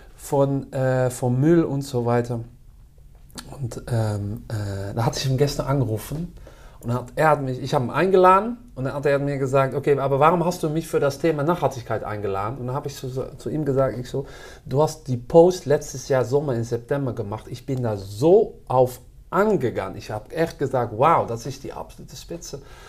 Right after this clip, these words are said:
Und ich glaube, diese Geschichte, wie du das gemacht, zusammen mit deinem Caterer, ist ein super Inspirationsthema für uns alle. Und dann hat er gesagt, „Stein, weißt du, was so lustig ist?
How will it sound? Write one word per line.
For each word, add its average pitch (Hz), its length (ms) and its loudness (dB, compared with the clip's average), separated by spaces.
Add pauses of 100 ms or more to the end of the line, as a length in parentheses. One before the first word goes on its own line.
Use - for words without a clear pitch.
(240)
Und 131 100 -6
ich 120 120 -10
glaube, 135 260 6
diese 139 300 -2
Geschichte, 135 640 -4
wie 175 100 0
du 180 80 2
das 151 240 0
gemacht, 139 260 -4
zusammen 151 320 -2
mit 143 160 -6
deinem 123 180 -2
Caterer, 151 540 0
ist 120 240 -6
ein 120 220 -4
super 143 260 -2
Inspirationsthema 123 1300 -2 (560)
für - 180 -6
uns 175 280 0
alle. 139 440 2 (460)
Und 127 100 -6
dann 120 100 -2
hat 120 160 -6
er 185 220 6
gesagt, 147 360 2
„Stein, 151 240 -2
weißt 170 220 0
du, - 40 -12
was 156 140 -4
so 117 160 -4
lustig 120 640 -4
ist? - 380 -12